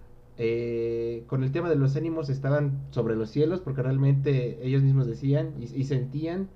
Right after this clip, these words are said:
en dónde estaban y qué habían hecho y cómo lo habían logrado. Entonces, eh, yo siento que verte frenado en esos cinco juegos con, con esos errores, pues al final pues, de cierta forma los desmotivó,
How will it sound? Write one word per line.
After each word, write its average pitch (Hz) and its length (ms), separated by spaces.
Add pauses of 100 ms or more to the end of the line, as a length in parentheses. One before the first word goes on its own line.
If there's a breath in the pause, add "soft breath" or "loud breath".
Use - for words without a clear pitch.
(120)
en 113 200
dónde 131 240
estaban 139 440
y 139 60
qué 135 140
habían 127 260
hecho 139 260
y 143 60
cómo 135 200
lo 127 60
habían 120 180
logrado. 113 400 (400 loud breath)
Entonces, 135 640
eh, 117 320 (460)
yo 135 160
siento 143 280
que 135 120
verte 135 320 (500)
frenado 135 640 (480 loud breath)
en 127 140
esos 139 160
cinco 139 220
juegos 147 320
con, 113 360 (380)
con 113 1200 (100)
esos 139 280
errores, 135 560 (720 soft breath)
pues 117 160
al 123 80
final 135 560 (580)
pues, 110 220
de 113 100
cierta 143 220
forma 139 280
los 113 200
desmotivó, 120 760